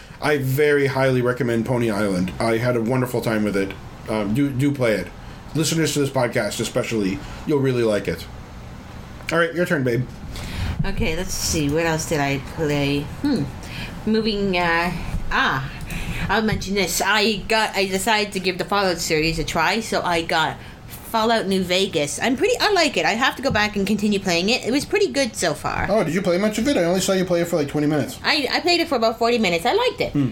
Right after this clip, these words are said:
Speaker 1: Mm-hmm.
Speaker 2: But it was, but I was playing it in the evening, and you're like, "You wanna watch a movie?"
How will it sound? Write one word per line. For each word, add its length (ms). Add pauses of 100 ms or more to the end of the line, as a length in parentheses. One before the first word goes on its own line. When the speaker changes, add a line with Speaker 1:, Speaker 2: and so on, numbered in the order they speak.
(160)
Speaker 1:
Mm-hmm. 540
Speaker 2:
But 220 (500)
it 60
was, 160 (140)
but 220
I 100
was 80
playing 180
it 100
in 80
the 60
evening, 400
and 100
you're 140
like, 240
"You 120
wanna 220
watch 220
a 60
movie?" 560